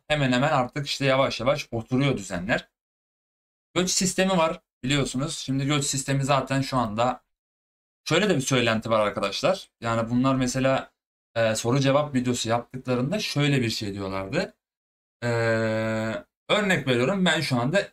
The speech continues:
sunucu ikideyim. Diyelim ki,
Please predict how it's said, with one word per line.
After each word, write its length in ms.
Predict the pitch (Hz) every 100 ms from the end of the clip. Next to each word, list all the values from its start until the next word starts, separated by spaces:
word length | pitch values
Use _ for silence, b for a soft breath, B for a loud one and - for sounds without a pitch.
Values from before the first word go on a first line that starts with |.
| _ _ _ _ _ _
sunucu 220 | 135 120
ikideyim. 460 | 147 - 139 104 82 _ _ _ _ _ -
Diyelim 320 | 156 101 101
ki, 340 | - 165 -